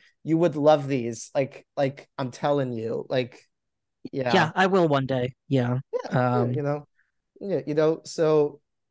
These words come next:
Speaker 2: Yeah,
Speaker 1: you
Speaker 2: that's
Speaker 1: know,
Speaker 2: the,
Speaker 1: s-
Speaker 2: also the whole point of having a podcast slash m-, movie YouTube channel. It's like, you get,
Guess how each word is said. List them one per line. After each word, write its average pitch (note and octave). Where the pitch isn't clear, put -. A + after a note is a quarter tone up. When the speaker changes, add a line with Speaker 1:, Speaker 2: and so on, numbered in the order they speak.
Speaker 2:
Yeah, D3
Speaker 1:
you -
Speaker 2:
that's D#3+
Speaker 1:
know, D#3
Speaker 2:
the, D#3
Speaker 1:
s- F#3
Speaker 2:
also F3
the D#3
whole C#3
point C#3
of C#3+
having C3
a B2+
podcast B2+
slash -
m-, C3
movie C3
YouTube C#3
channel. D#3+
It's C#3
like, C3
you B2+
get, D3